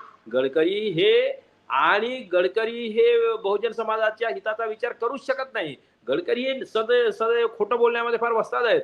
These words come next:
मी सांगतो तुम्हाला, गोड गोड बोलतात ते, आव असं आणतात की मग मी फार इमानदार आहे, आणि त्याच्यामुळे त्यांची काय परिस्थिती होती आणि आता काय परिस्थिती आहे हे स-, लोकांना कळत नाही का? लोकांना दिसत नाही का? किंवा त्यांनी काही म्हटलं म्हणून लोकांनी सहन करायचं का? सगळ्यात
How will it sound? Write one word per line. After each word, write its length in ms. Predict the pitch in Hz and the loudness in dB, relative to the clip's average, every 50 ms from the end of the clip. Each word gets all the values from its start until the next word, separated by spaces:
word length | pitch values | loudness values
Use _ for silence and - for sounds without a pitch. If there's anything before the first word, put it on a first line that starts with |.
| - - _ _ | -2 -12 _ _
मी 100 | 165 190 | -6 -2
सांगतो 280 | 185 196 196 202 208 208 | -2 -2 -2 0 -2 -2
तुम्हाला, 240 | 202 196 185 170 165 | 0 0 0 0 0
गोड 200 | 165 196 233 247 | 4 4 2 4
गोड 180 | 240 226 220 | 2 0 -2
बोलतात 300 | 196 190 175 170 196 196 | 0 -2 -2 0 0 -2
ते, 100 | 196 - | -2 -2
आव 320 | 208 160 156 160 214 226 226 | -2 2 2 2 4 2 0
असं 120 | - 220 | 0 0
आणतात 260 | 208 202 202 208 202 202 - | 0 0 0 -2 -6 -6 -6
की 60 | 202 | -10
मग 140 | 190 190 190 | -10 -10 -8
मी 200 | 190 185 185 175 | -8 -8 -10 -8
फार 200 | - 175 185 190 | -6 -6 -6 -4
इमानदार 400 | 170 156 170 196 214 214 196 185 | -4 -6 -6 -6 -4 -2 -2 -2
आहे, 140 | 170 151 - _ _ _ - | -2 -4 -6 _ _ _ -6
आणि 140 | 151 175 185 | -4 -4 -2
त्याच्यामुळे 480 | 190 185 175 185 185 185 185 156 123 - _ _ _ | -2 -2 -2 -2 -4 -2 -2 -6 -6 -8 _ _ _
त्यांची 240 | 160 175 185 - 214 | -4 -4 -4 -8 -6
काय 240 | - 214 220 254 | -2 0 0 0
परिस्थिती 440 | 240 247 240 233 - - 226 226 233 | 0 -2 -4 -6 -6 -10 -14 -10 -2
होती 240 | 233 214 196 190 180 | -2 -2 0 0 -4
आणि 140 | 156 156 165 | -4 -2 -2
आता 240 | 165 160 165 - 208 | -2 -2 -2 -4 -4
काय 220 | - 208 233 254 | 0 0 0 0
परिस्थिती 500 | 240 247 247 240 - - 240 - 233 233 | 0 -2 -4 -4 -6 -8 -14 -6 -2 0
आहे 180 | 214 185 156 139 | 0 0 0 -2
हे 340 | 117 - _ _ _ 170 | -4 -10 _ _ _ -10
स-, 80 | 160 165 | -8 -4
लोकांना 640 | 190 175 175 175 175 175 208 208 208 214 208 208 | -4 -2 0 0 -2 -2 -2 -2 0 0 0 -2
कळत 260 | 190 160 185 202 226 226 226 | -2 -2 0 0 0 0 -2
नाही 120 | 226 220 220 | -4 -4 -4
का? 100 | 196 180 | -2 0
लोकांना 340 | 175 175 180 208 208 202 | 0 0 0 -2 -4 -4
दिसत 260 | 196 180 185 170 - 233 226 | -4 -6 -8 -6 -6 -6 -4
नाही 120 | 233 226 196 | -4 -6 -2
का? 160 | 185 170 135 | -2 -4 -4
किंवा 380 | - - _ _ _ 190 190 | -4 -10 _ _ _ -8 -4
त्यांनी 220 | - 180 170 196 226 | -4 -4 -4 -4 -6
काही 300 | - 175 143 151 180 220 | -4 -4 -4 -2 -4 -4
म्हटलं 260 | 202 190 190 202 208 | -4 -6 -4 -4 -6
म्हणून 200 | 202 208 208 208 | -4 -4 -4 -4
लोकांनी 320 | 202 196 196 202 202 202 | -4 -2 -2 -2 -4 -4
सहन 220 | 185 202 202 202 214 | -4 -2 -4 -4 -2
करायचं 340 | 214 214 208 208 202 202 190 | -2 -2 -2 -2 -4 -4 -6
का? 140 | 165 135 - - _ _ _ _ | -6 -6 -8 -10 _ _ _ _
सगळ्यात 300 | 143 139 180 226 262 | -4 0 2 0 0